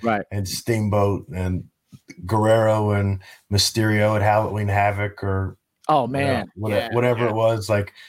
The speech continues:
Speaker 2: if those are the matches that I'm, like, watching because I enjoy 'em, then th-,
Speaker 1: Mm-hmm.
Speaker 2: that's the ones,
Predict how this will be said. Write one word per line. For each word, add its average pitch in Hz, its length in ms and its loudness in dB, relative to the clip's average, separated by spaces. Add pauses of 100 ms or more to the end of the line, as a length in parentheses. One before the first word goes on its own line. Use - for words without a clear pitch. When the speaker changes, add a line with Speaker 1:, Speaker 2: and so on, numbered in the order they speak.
(260)
Speaker 2:
if 113 160 -2
those 165 240 4
are 160 60 -4
the 160 80 0
matches 151 400 2
that 143 140 2
I'm, 135 320 0 (180)
like, 95 380 -8 (680)
watching 135 760 -2 (280)
because 95 420 -2 (920)
I 92 240 2
enjoy 143 440 0
'em, 196 180 -4 (240)
then 95 180 0
th-, 131 120 0
Speaker 1:
Mm-hmm. 123 80 -2
Speaker 2:
that's 110 280 0
the 107 100 -6
ones, 101 600 -4